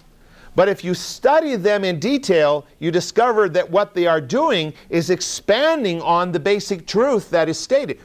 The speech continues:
When it says, "Thou shalt not murder," you know, people can try to find ways around that. So what God does is further expand this through these other, uh, books and the statements made there, and we begin to understand what is really meant.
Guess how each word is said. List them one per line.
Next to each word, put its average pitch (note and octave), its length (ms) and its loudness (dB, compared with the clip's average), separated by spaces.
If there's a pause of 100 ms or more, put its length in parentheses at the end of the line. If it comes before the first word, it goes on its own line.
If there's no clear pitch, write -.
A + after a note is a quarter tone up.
(120)
When F#3 120 0
it F3+ 80 0
says, F3 240 0
"Thou F#3+ 220 2
shalt F#3 300 -2
not D#3 220 -4
murder," F3+ 440 0 (640)
you C4+ 100 0
know, B3+ 240 2
people A#3 360 -2
can F3+ 200 -2
try F#3+ 240 0
to E3+ 60 0
find F#3 360 0
ways E3 260 0
around G3+ 380 2
that. E2+ 240 -6 (300)
So F3 200 2
what E3 200 -2
God G3 320 0
does F#3 500 -2
is D3 200 -4
further B3+ 480 0
expand B3 760 -4
this C3+ 300 -2
through G#3+ 460 -2
these D#3 260 0
other, C#3 380 0 (340)
uh, B2+ 100 4
books D3 380 -2
and C#3+ 160 -2
the C3 60 -6
statements C#3+ 440 -4
made E3+ 280 0
there, B2 300 0 (500)
and C3+ 180 0
we C3+ 80 0
begin D#3+ 300 0
to F3 100 2
understand D3+ 760 -2
what C#3+ 360 0 (160)
is B2+ 260 -2
really A#2+ 380 0
meant. G#2 320 -4